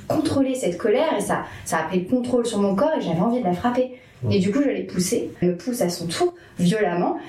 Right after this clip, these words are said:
Speaker 1: Et en fait, je reviens et je, je lui mets une claque. Mais quoi qu'il en soit, après ça, je me souviens repartir dans la cour et je, je marchais d'un pas complètement, euh, pressé, assuré. Et j'étais énervée, je, je serrais la mâchoire et,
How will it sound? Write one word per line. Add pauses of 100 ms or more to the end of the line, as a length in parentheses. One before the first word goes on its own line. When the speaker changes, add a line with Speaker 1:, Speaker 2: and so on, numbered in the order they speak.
(120)
Speaker 1:
Et
en
fait,
je
reviens
et
je,
je
lui
mets
une
claque. (260)
Mais
quoi
qu'il
en
soit, (420)
après
ça, (120)
je
me
souviens
repartir
dans
la
cour
et
je,
je
marchais
d'un
pas
complètement,
euh, (160)
pressé,
assuré.
Et
j'étais
énervée,
je,
je
serrais
la
mâchoire
et,